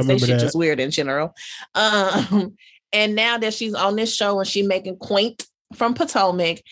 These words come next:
Speaker 1: and then because, you know, obviously if you dish, you might as well start a business. So she got her little hat line or whatever she's doing, and now she's got a podcast with Giselle on, um,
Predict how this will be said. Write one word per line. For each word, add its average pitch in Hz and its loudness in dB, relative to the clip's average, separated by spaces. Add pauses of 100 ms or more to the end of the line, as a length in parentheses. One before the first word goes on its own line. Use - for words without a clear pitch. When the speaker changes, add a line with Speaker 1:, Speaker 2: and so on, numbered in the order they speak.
(220)
Speaker 1:
and 185 0
then 185 0
because, 196 2
you 226 0
know, 202 2
obviously 185 0
if 180 -2
you 190 -6
dish, 185 0
you 196 0
might 180 0
as 175 -2
well 185 -2
start 185 0
a 185 0
business. 180 2
So 180 2
she 185 -6
got 175 0
her 190 0
little 190 2
hat 180 -2
line 170 -2
or 165 -2
whatever 175 0
she's 175 -6
doing, 170 -2 (260)
and 190 0
now 190 4
she's 196 -4
got 190 0
a 190 0
podcast 175 0
with 180 -6
Giselle 170 2
on, 165 -2 (420)
um, 170 0